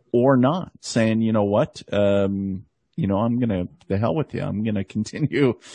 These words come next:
uh, doing what I want," right? So, um, absolutely, they, you know, through three, free will or, or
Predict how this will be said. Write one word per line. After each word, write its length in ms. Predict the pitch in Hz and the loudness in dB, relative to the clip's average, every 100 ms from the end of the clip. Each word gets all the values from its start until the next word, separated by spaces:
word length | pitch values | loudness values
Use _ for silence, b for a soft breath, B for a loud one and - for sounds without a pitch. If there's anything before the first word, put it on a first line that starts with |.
| B B - | B B 0
uh, 640 | 120 117 117 117 120 123 | 4 6 6 6 8 6
doing 360 | 123 139 139 135 | 4 2 2 2
what 120 | 135 | 2
I 80 | 123 | 2
want," 480 | 131 175 - - - | 2 -2 -6 -12 -6
right? 280 | 90 135 | -4 -4
So, 520 | - - 123 117 113 - _ | -8 2 4 4 2 -4 _
um, 420 | 110 107 104 107 | 0 0 -2 -4
absolutely, 680 | - 135 - 139 160 143 98 | -2 -4 -2 -4 -4 -2 -2
they, 220 | 95 104 - | -2 -4 -2
you 100 | 117 | -2
know, 120 | 107 | -2
through 360 | - 131 117 107 | -4 -2 -2 -4
three, 340 | - 120 113 104 _ | -8 -4 -2 -2 _
free 240 | - 120 | -6 -2
will 320 | 101 95 92 143 | -2 0 0 0
or, 260 | 113 90 - _ b b b | -2 -4 -8 _ b b b
or 160 | - | -4